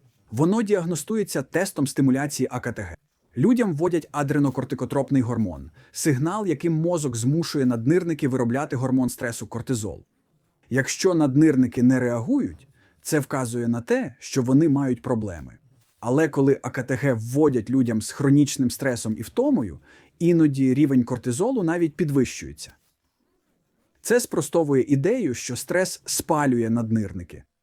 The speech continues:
Але ж вам діагностували втому наднирників,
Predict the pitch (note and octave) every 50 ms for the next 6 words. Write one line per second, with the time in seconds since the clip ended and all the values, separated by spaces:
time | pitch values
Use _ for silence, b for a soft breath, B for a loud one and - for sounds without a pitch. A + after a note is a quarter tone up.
0 | _ _ _ _ _ _ _ _ _ _ _ _ _ _ - A#2+ B2 B2+ C3 B2
1 | B2+ C#3 C#3+ C#3+ C#3+ C3 C3+ B2+ B2 B2+ C3+ C3 A#2 - - D3 C#3 F#3 A#3+ C4+
2 | B3 F#3 - - - D3 C#3 C3+ B2 A#2+ A#2 G#2+ G#2 G#2+ G#2 G2 F2+ F2+ E2 D#2+
3 | - F2+ E2+